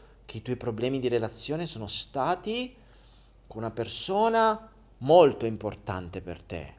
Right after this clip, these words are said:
Una persona, una persona,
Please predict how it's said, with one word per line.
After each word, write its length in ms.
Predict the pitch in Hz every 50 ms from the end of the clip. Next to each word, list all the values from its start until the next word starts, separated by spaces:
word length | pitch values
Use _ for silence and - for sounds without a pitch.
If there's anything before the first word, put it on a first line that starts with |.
| - - - - - - - - - - - - - _ _ -
Una 160 | 95 98 92
persona, 1160 | - 110 104 - - - - - 147 151 165 170 165 165 160 156 156 156 151 147 151 - - - - - - - - - -
una 100 | - 107
persona, 1120 | 101 - 113 113 - - - - - 131 147 175 190 190 185 185 185 190 185 185 185 180 170